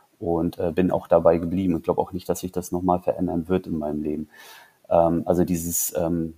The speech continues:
dieser große Vorteil, einfach sich morgens hinzusetzen mit einem Kaffee und schon die Feeds durchzulesen und, ähm, sich zu fragen, „Aha, was steckt denn hinter dieser Nachricht? Mhm, ja, da habe ich eine Wissenslücke.“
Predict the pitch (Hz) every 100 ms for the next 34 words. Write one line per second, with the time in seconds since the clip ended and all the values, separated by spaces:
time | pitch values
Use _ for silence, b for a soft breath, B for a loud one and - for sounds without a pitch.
0 | - 90 85 92 120 - - 107 107 -
1 | 90 87 85 - - 92 90 90 - -
2 | _ _ _ - 92 113 120 - 117 110
3 | 110 95 92 - 101 98 104 - 92 87
4 | - 113 95 98 98 92 - 98 90 -
5 | 110 - - 92 92 - 92 90 90 92
6 | 92 98 98 98 87 - 92 87 87 90
7 | - 85 92 - - - 95 95 92 90
8 | - 90 90 85 - - 85 85 87 85
9 | 90 117 110 110 110 110 110 110 - -
10 | 90 101 87 85 87 - 85 80 - 113
11 | - 123 - 120